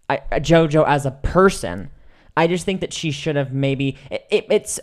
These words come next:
Speaker 1: honestly
Speaker 2: shouldn't have ed-, ever said anything.
Speaker 1: She shouldn't have said it, but honestly, it speaks more to, like, the power of TikTok.
Speaker 2: Yeah.
Speaker 1: Like, you could s-, you could have a f-, ten followers and have a video go viral, and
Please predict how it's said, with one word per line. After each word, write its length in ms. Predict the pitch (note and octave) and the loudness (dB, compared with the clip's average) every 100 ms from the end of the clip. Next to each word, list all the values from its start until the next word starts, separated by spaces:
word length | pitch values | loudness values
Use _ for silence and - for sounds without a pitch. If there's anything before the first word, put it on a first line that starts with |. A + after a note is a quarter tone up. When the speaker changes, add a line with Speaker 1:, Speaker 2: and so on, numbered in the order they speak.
| - | 2
Speaker 1:
honestly 340 | G3+ A#3 G#4 | 2 4 4
Speaker 2:
shouldn't 160 | - D#4+ | 4 2
have 160 | D4 A3 | -2 -2
ed-, 240 | A#3 - - | -4 -6 -6
ever 260 | A3 A3+ - | -6 -4 -8
said 260 | - A3+ A3 | -4 -2 0
anything. 100 | A3 | 2
Speaker 1:
She 80 | F#3+ | 2
shouldn't 200 | G#3+ G#3+ | 2 2
have 80 | |
said 180 | - E3+ | 2 4
it, 80 | F3 | 4
but 100 | E3 | 2
honestly, 300 | D#3+ F3+ F3 | 0 0 -2
it 100 | - | -4
speaks 460 | - F#3 G3 - C#3+ | -4 -4 -4 -4 0
more 320 | C#3+ C#3+ D#3 | 2 2 2
to, 140 | D#3 | -2
like, 300 | C#3+ A#2+ - D3 | -2 -2 -2 -10
the 60 | |
power 580 | C#3+ - C3 C3 B2+ B2+ - | -8 -6 -2 0 0 -2 -2
of 360 | A#2 A2+ B2 - | -2 -4 -8 -10
TikTok. 680 | C3 B2+ - - - - _ - | -8 -8 -8 -10 -10 -18 _ -16
Speaker 2:
Yeah. 240 | A3+ F2+ | -14 -2
Speaker 1:
Like, 260 | D#3 C#3+ C#3+ - - - - _ _ _ A#3 | 4 4 2 -16 -20 -20 -20 _ _ _ -6
you 220 | D#3+ F3 | -2 0
could 180 | G3 E3+ | 2 0
s-, 200 | - D#3 | -2 -4
you 140 | F#3 | -2
could 140 | G3+ | 0
have 240 | G3+ F#3 D#3+ - - | 0 0 -2 -8 0
a 40 | D3+ | 0
f-, 140 | - D3 C#3+ - _ | -2 -12 -12 -14 _
ten 320 | - E3+ E3 D#3+ | -4 0 0 0
followers 680 | D3 C#3 C3+ A#2 G2 C#3 | 0 2 2 0 -4 -4
and 220 | - D3+ C#3 | -2 0 2
have 160 | D3 | 0
a 40 | C#3+ | 0
video 280 | C#3+ D3+ D3 | 0 0 2
go 220 | C#3+ C3 | 2 2
viral, 540 | C3 B2 C#3 D#3 F3 - _ - | 2 2 2 0 -2 -6 _ -4
and 120 | D3+ | -4